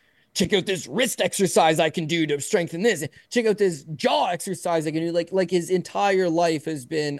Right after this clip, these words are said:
"I need to win." His job's on the line, right? Your whole dream, all this, it's, it's all gonna be gone. You'll be back to that desk job. You'll be back to your four oh one K, which is not a bad thing. It's just the dream is about to be taken away from him unless he balls up and makes it happen. He knows it.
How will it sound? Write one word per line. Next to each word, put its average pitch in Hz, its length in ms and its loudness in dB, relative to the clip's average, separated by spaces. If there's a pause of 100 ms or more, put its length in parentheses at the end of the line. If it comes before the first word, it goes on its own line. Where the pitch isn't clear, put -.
"I 165 220 0
need 170 220 -2
to 156 80 -2
win." 170 120 0
His 185 140 0
job's 226 340 4
on 170 140 2
the 113 40 -10
line, 127 380 -4 (240)
right? 156 340 2 (200)
Your 170 140 2
whole 226 200 8
dream, 180 400 -2
all 190 80 0
this, 208 140 -2
it's, 220 320 -6
it's 196 160 -2
all 269 160 2
gonna 302 160 -2
be 247 80 -2
gone. 180 240 2
You'll 202 100 -2
be 277 60 0
back 208 400 0
to 220 80 -12
that 202 180 -4
desk 165 300 -4
job. 131 340 -10 (240)
You'll 220 120 -4
be 233 40 -2
back 208 340 -2
to 233 60 -8
your 214 120 0
four 208 240 2
oh 202 60 4
one 190 200 0
K, 143 380 -4 (200)
which - 160 -6
is - 100 -20
not 415 100 -8
a - 40 -10
bad 175 320 0
thing. 135 280 -10 (180)
It's 180 120 -4
just 202 220 0 (180)
the 202 80 -2
dream 247 440 0
is 302 140 0
about 214 240 0
to 214 60 -12
be 208 100 -8
taken 190 340 -2
away 185 220 2
from 139 180 -6
him 120 140 -14 (260)
unless 185 220 0
he 240 100 0
balls 196 540 4
up 175 180 0
and 160 80 -4
makes 160 240 -2
it 127 60 -6
happen. 143 440 -6 (200)
He 302 220 2
knows 196 420 2
it. 117 200 -12